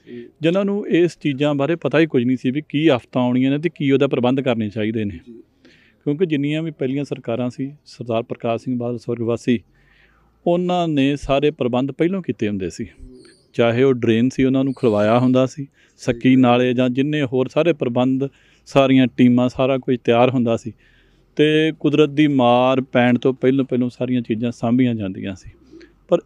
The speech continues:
ਜੋ ਹਾਲਾਤ ਹੁਣ ਬਣ ਗਏ ਨੇ, ਮੇਰਾ ਖਿਆਲ ਹੈ ਕਿ ਚਾਰ ਚੁਫੇਰੇ ਇੰਨੀ ਜ਼ਿਆਦਾ ਤਬਾਹੀ ਹੋ ਚੁੱਕੀ ਆ ਫਸਲਾਂ ਦੀ ਕਿ ਜ਼ਿਮੀਂਦਾਰ ਦਾ ਲੱਕ ਟੁੱਟ ਗਿਆ। ਲੋਕਾਂ ਦੇ ਘਰ ਜਿਹੜੇ ਨੇ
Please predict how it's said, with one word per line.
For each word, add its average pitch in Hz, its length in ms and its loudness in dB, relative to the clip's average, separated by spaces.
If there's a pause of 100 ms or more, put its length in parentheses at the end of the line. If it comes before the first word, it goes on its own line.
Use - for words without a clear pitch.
(120)
ਜੋ 156 300 2
ਹਾਲਾਤ 135 480 2
ਹੁਣ 160 140 -2
ਬਣ 120 260 -2
ਗਏ 127 200 4
ਨੇ, 110 120 2 (720)
ਮੇਰਾ 131 200 2
ਖਿਆਲ 135 220 -4
ਹੈ 139 60 -4
ਕਿ 139 160 -6
ਚਾਰ 123 300 2
ਚੁਫੇਰੇ 117 640 0 (640)
ਇੰਨੀ 135 280 0
ਜ਼ਿਆਦਾ 127 380 -2
ਤਬਾਹੀ 127 300 -2
ਹੋ 120 180 -2
ਚੁੱਕੀ 123 400 -4
ਆ 117 220 0
ਫਸਲਾਂ 120 600 -4
ਦੀ 110 140 -2 (920)
ਕਿ 143 100 -4
ਜ਼ਿਮੀਂਦਾਰ 120 540 0
ਦਾ 120 120 -2
ਲੱਕ 113 200 -4 (100)
ਟੁੱਟ - 200 -10
ਗਿਆ। - 400 -20 (960)
ਲੋਕਾਂ 120 320 -2
ਦੇ 123 100 2
ਘਰ 113 280 2
ਜਿਹੜੇ 117 280 0
ਨੇ 120 300 -2